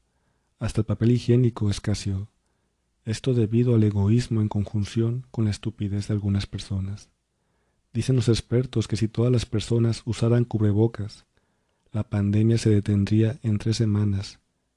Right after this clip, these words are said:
si no mal recuerdo. El egoísta busca el bien personal por encima del común. Buscar el bien individual por sí mismo no es algo malo, pero en este caso el bien común reditúa en el bien individual,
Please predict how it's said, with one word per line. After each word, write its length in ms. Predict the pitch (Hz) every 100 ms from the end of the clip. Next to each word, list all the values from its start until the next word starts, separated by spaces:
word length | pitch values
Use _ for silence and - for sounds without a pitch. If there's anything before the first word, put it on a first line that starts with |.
| _
si 160 | _ 110
no 120 | 104
mal 180 | 104 101
recuerdo. 480 | 98 - 101 101 101 _ _ _ _ _ _ _ _ _ _ _
El 140 | 107
egoísta 540 | 104 101 104 120 - 131
busca 280 | 117 - 113
el 80 |
bien 180 | 107 104
personal 680 | 117 110 101 101 110 127 - _ -
por 160 | 110
encima 400 | 107 101 117 110
del 160 | 104 98
común. 420 | 95 92 92 101 - _ _ _ _ _ _ -
Buscar 280 | 101 110
el 120 | 113 123
bien 180 | 120
individual 680 | 127 123 113 107 104 110 113
por 160 | - 107
sí 160 | -
mismo 480 | 104 113 117 120 123 -
no 140 | 113 110
es 100 | 107
algo 220 | 101 101
malo, 360 | 98 92 98 - _ _ _ _ _ _ _
pero 220 | - 104
en 80 | 101
este 260 | 104 - 123
caso 340 | 107 110 -
el 80 | 110
bien 200 | 107 110
común 460 | 110 104 120 135 - _ _ _
reditúa 600 | - 110 107 - 113 131
en 100 | 117
el 100 | 107
bien 200 | 101 107
individual, 640 | 107 104 101 98 98 98